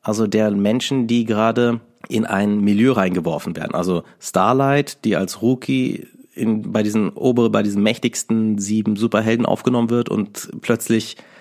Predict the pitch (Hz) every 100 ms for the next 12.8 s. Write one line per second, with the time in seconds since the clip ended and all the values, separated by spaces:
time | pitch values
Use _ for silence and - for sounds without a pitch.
0 | - - 107 110 107 113 - 123 120 110
1 | - - 107 - 117 120 - 90 147 131
2 | 76 113 - - 101 98 101 104 - 101
3 | - 92 - 90 113 101 92 90 - 98
4 | 90 98 107 - - - - - 117 107
5 | 117 120 - - - 101 110 - - -
6 | - - 113 113 107 98 98 - 101 117
7 | 110 101 98 95 95 101 - - - 104
8 | - 101 117 - 92 104 - - - -
9 | - - - 127 131 120 123 143 139 -
10 | 131 131 143 135 - 120 117 131 123 156
11 | 156 143 170 - - - - - - 117
12 | 120 117 120 - 127 127 123